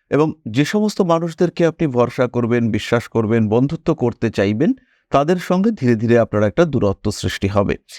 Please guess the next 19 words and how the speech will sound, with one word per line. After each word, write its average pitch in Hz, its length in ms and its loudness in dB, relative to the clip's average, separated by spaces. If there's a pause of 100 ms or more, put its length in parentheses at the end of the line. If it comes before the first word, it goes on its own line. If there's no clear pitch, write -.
(200)
এই 170 160 2
কারণে 202 340 0
আপনাকে 180 400 0
যে 151 160 -2
কাজটি 143 380 -2
করতে 117 340 -4
হবে, 135 300 0 (280)
সেটি - 260 0
হলো 151 160 0
নিজেকে 127 760 2
নিজের 131 360 2
জন্য 123 360 0
যথেষ্ট 117 580 -2
রূপে 147 300 2
প্রতিপন্ন 107 600 0
করবার 104 380 0
চেষ্টা 107 440 -2
করতে 131 320 -2
হবে, 165 240 0